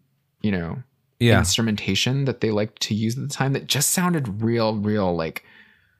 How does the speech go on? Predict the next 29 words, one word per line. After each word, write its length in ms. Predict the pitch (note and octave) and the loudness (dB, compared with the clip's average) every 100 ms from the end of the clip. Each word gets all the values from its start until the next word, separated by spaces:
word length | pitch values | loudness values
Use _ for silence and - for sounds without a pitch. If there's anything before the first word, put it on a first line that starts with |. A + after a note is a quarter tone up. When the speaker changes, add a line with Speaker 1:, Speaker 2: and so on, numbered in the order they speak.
| _ _ _ _ _ | _ _ _ _ _
Speaker 1:
flat 720 | - - C3 B2 C3+ B2+ - _ _ _ _ _ | -10 -4 0 2 2 0 -4 _ _ _ _ _
cheap, 560 | - - B2 B2 B2 - - - | -4 0 2 0 -2 -10 -20 -4
Speaker 2:
Not 200 | G#2+ G#2 G#2+ G2 | 0 2 4 6
very 180 | A2+ | 6
Speaker 1:
plasticky. 40 | A2 | 6
Speaker 2:
dynamic. 640 | A#2+ A#2 G2 F#2+ G2 F#2 | 4 6 6 6 4 4
They're 140 | - G#2 | 4 4
not, 280 | G2+ A2 | 4 4
they're 100 | G#2 | 2
definitely 500 | F#2 A2 A2 A2 G2 G#2 | 2 2 2 0 0 2
not 240 | G2 - | 2 2
going 220 | F#2+ F#2 | 2 2
for 160 | F2+ F2 | 2 0
a 60 | |
live 420 | D#2+ E2+ F2+ F2+ - | 4 6 6 4 0
sound. 760 | - E2+ E2 E2+ E2 E2 E2 - - - - | 0 2 4 2 0 -2 -6 -12 -20 -20 0
They're 120 | G2+ | 4
Speaker 1:
Yeah. 60 | G#2+ | 6
Speaker 2:
not 180 | A2 | 4
going 220 | - F#2+ E2+ | 4 2 2
for 180 | - D2 | -2 -2
a 60 | |
slick 480 | C#2+ - G#2+ A#2 - | -4 -6 0 0 0
sound. 680 | - - G#2 F#2+ F#2 F2+ F2 | -4 0 2 4 4 2 0
It's 260 | - F2 - | -2 -4 -4
just, 260 | - F#2 - - - | -4 -4 -6 -18 -2
but 140 | - C#3+ | 2 4
that's, 220 | E3 E3 | 4 2
th-, 260 | - A#2 | -2 -2